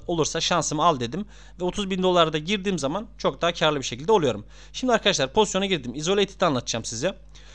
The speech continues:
Şimdi ben dedim ya, işte yüz elli dolarlık işleme girdim ve şu an kaç kaldıraç? Beş kaldıraç kullandım. Bitcoin yüzde yirmi düşerse benim paramın tamamı eriyor arkadaşlar. Ee, bakın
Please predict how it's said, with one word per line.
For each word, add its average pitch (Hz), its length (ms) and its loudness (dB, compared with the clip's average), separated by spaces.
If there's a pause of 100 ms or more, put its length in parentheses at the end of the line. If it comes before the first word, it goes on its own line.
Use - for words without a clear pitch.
(100)
Şimdi 233 180 -2
ben 226 140 2
dedim 240 220 2
ya, 113 240 -2
işte 175 200 -6
yüz 196 180 2
elli 226 120 6
dolarlık 185 320 6
işleme 190 320 2
girdim 139 260 -4
ve 170 100 -2
şu 196 120 0
an 170 200 0 (100)
kaç - 240 2
kaldıraç? 147 460 -2
Beş 175 200 4
kaldıraç 139 340 2
kullandım. 110 360 -2
Bitcoin 160 320 0
yüzde 147 240 0
yirmi 151 260 0
düşerse 160 440 -2
benim 165 140 0
paramın 143 320 0
tamamı 147 380 -2
eriyor 131 240 0
arkadaşlar. 107 500 -4 (600)
Ee, 117 420 -2 (1700)
bakın 131 280 2